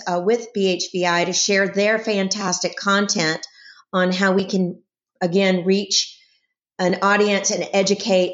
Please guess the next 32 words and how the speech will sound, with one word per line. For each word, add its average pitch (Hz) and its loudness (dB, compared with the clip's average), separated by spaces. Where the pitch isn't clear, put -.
eye 175 2
care 180 0
professionals 170 -2
further. 190 2
The 233 0
call 247 2
to 240 2
action 196 0
that 175 0
we 180 0
will 175 2
have 185 2
will 185 0
be 180 0
focused 175 0
on 165 0
gaining 170 2
more 180 2
information 190 0
on 165 0
the 160 -2
tools 185 2
for 202 0
the 190 2
practitioner 180 -2
to 170 -12
get - -2
prepared 196 0
and 190 4
to 202 0
learn 202 4
more 185 2